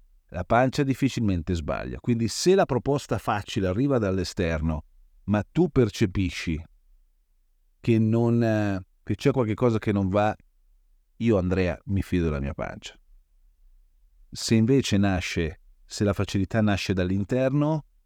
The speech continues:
io seguo, io mi fido sempre della mia pancia, ok? Mi auguro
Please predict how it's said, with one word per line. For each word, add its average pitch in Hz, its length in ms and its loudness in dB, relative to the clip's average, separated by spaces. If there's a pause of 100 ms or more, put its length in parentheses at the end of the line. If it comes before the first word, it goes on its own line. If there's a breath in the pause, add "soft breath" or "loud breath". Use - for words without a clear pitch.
io 87 240 0
seguo, 69 540 -6
io 107 160 2
mi 101 100 4
fido 87 220 0
sempre 76 300 -2
della 62 140 -4
mia 62 140 -6
pancia, - 380 -14 (120)
ok? 90 240 -4 (680)
Mi 110 180 -2
auguro 120 540 2